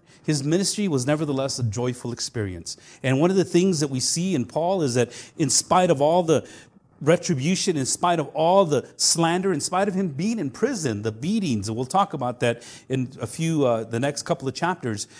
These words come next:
we'll talk about everything that Paul went through. He says, "You know what? I've done a lot. I've achieved a lot. But, you know, and a lot has happened to me because of it.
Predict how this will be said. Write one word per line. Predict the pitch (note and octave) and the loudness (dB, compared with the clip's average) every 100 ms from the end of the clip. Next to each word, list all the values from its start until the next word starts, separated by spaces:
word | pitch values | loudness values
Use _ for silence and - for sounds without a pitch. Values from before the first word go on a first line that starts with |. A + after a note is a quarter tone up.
| - | -8
we'll | D3+ | -4
talk | D3 A3 G#3 | 0 0 0
about | C#3+ B2 | -2 -2
everything | E3 F3+ A3 D#3+ A#2 | -2 -4 -4 -2 -4
that | A2 | -2
Paul | - D#3+ | 0 0
went | D3+ G#3 | 0 -4
through. | D#3 B2+ | -2 -2
He | |
says, | C#3+ F3+ F3 | -2 -4 -2
"You | |
know | G#3+ | -2
what? | G#3 A3+ - - | -2 -4 -8 -2
I've | A#3+ F3 | 0 2
done | E3+ B3+ | 4 4
a | G#3 | 6
lot. | B2 G2 F2+ - - _ _ _ | 4 2 -4 -14 -20 _ _ _
I've | G#3+ C4 | 4 4
achieved | - - A#3 C4 G3 | 2 0 0 2 2
a | |
lot. | D3+ A#2+ F2 - _ _ | 4 2 0 -8 _ _
But, | D#3+ E3+ - | -2 -2 -4
you | F3 A3 | -2 2
know, | A#3 | 4
and | G3 F3 | 4 6
a | |
lot | A3 C4+ | 4 4
has | G3 | 4
happened | G#3+ A#3+ A#3 F#3 | 4 4 2 0
to | F#3+ | 2
me | A#3 B3 C#3+ | 2 2 -2
because | A#2+ - B3 G#3 | -4 -2 0 0
of | C#3+ | 0
it. | A2 | -2